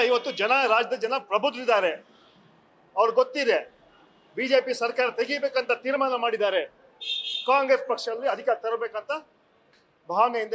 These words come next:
ಇವತ್ತು ಕಾಂಗ್ರೆಸ್ ಸರ್ಕಾರಗಳ ಬಗ್ಗೆ, ಸಿದ್ದರಾಮಯ್ಯ ಸರ್ಕಾರ ಇರ್ಬೋದು, ಧರಮ್ ಸಿಂಗ್ ಸರ್ಕಾರ ಇರ್ಬೋದು,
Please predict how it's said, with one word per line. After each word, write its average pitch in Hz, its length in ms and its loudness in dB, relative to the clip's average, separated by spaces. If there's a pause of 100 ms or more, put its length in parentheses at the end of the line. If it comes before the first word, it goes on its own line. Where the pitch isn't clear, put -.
ಇವತ್ತು 208 240 -8 (200)
ಕಾಂಗ್ರೆಸ್ 247 340 2 (120)
ಸರ್ಕಾರಗಳ 226 480 0
ಬಗ್ಗೆ, 147 200 -4 (600)
ಸಿದ್ದರಾಮಯ್ಯ 226 460 0
ಸರ್ಕಾರ 220 220 0 (140)
ಇರ್ಬೋದು, 190 320 -6 (180)
ಧರಮ್ 220 220 0
ಸಿಂಗ್ 233 200 -10
ಸರ್ಕಾರ 220 220 -4 (100)
ಇರ್ಬೋದು, 196 320 -12